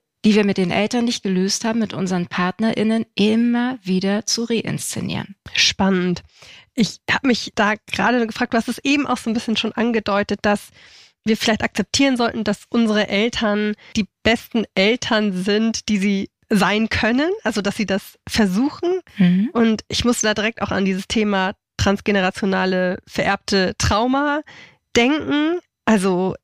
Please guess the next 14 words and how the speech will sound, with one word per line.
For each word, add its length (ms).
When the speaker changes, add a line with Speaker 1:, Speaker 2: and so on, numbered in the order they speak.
Speaker 2:
ich 140
denke 260
da 120
vor 180
allem 180
auch 180
an 220
die 380
Boomer-Generation 1120
mit 340
Eltern, 400
die 80
vielleicht 300
eher 380